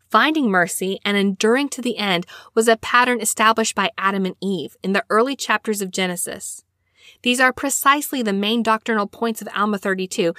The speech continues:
which culminates as Adam and Eve soon learned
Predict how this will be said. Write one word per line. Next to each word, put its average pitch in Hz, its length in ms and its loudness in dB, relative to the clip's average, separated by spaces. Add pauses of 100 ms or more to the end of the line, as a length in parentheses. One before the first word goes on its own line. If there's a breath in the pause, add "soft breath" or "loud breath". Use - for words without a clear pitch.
(220 loud breath)
which 226 240 2
culminates 240 640 2 (100)
as 196 240 -6
Adam 233 300 0
and - 100 -10
Eve 190 200 0
soon 254 380 0
learned 170 420 0